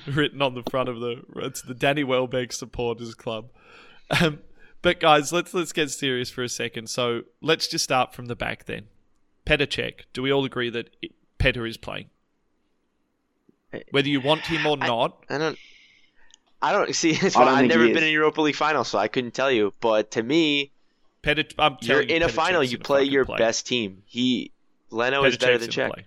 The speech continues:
Speaker 2: I, I, I guess, I guess your Emery wants them to have this sentimental send off. But then again, I don't want, I
Speaker 1: It's
Speaker 2: don't,
Speaker 1: not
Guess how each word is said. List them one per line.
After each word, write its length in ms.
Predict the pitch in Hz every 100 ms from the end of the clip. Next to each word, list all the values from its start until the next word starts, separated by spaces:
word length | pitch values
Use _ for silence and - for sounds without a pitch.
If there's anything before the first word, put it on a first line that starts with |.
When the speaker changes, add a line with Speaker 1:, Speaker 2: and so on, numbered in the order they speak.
| -
Speaker 2:
I, 240 | - 151
I, 220 | 160 147 - - - - _
I 120 | -
guess, 320 | 139 139 120 123
I 100 | 135
guess 340 | 139 - -
your 260 | 117 123 -
Emery 300 | 131 127 127
wants 260 | 123 123 -
them 160 | 123
to 80 | 117
have 160 | 117 110
this 100 | -
sentimental 1080 | - - - - 120 - 120 117 120 110
send 340 | - 110 113 104
off. 380 | 90 98 - - _ - _ - -
But 120 | 120
then 140 | 147 139
again, 180 | 147
I 80 | 143
don't 180 | 135 135
want, 160 | 143 -
I 100 | 139
Speaker 1:
It's 20 |
Speaker 2:
don't, 120 |
Speaker 1:
not 20 | 202